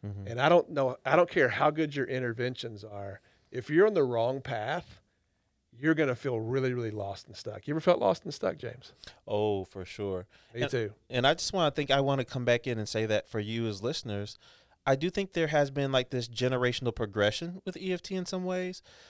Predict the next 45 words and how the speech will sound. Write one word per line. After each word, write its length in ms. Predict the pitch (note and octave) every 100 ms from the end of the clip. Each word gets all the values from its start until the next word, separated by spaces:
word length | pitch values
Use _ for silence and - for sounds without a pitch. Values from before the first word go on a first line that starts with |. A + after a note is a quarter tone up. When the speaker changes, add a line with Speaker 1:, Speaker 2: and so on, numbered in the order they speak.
| _
Speaker 1:
So 220 | - D3+
I 120 | - D3
do 180 | C#3
appreciate 720 | D#3 - D3 C#3+ - B2+ A#2+
the 80 | A#2+
trainers 540 | A2+ - B2+ C3+ A#2+ A2+
and 80 |
people 240 | - C3 A#2+
who 140 | A#2+
have 120 | A2
been, 240 | G#2+ A2+ A#2
not 200 | F#3+ D#3
just 180 | A2 -
trainer, 260 | G#2 A#2
but 140 | G#2+ G2+
supervisors 600 | C#3 C#3+ C3 B2+ B2 A#2+
as 260 | A2 G2+
well, 320 | A2 C3 G2+ _ - - -
who 80 |
have 100 | D3+
been 160 | C3 C3+
in 100 | C3 C3+
E 140 | B2+
F 80 | A#2+
T 160 | -
for 160 | C3 A#2+
a 80 | A2
long 260 | A2+ A2+
time, 440 | G#2+ C3 F#3+ - - _ _ -
because 300 | C#3 B2 G#2
their 260 | A2+ C3+
work 340 | C#3+ A#2+ C#3+ -
and 120 | A#2
their 100 | A#2
collaborative 640 | - G#2+ G#2+ C3 C3+ A2
process 540 | - A#2 B2+ C#3 A2+ A2
of 100 | G2
studying 540 | - A2 C3 A#2+ G#2+
this 160 | G2+ -
and 100 | G#2
getting 260 | A#2 G#2
better 440 | G2+ B2 B2 G2 - - _ -
and 180 | A2+ G#2
sharing 400 | - C3 B2+ A2+
ideas 800 | G#2 F#2 C#3 A#3 - E3 -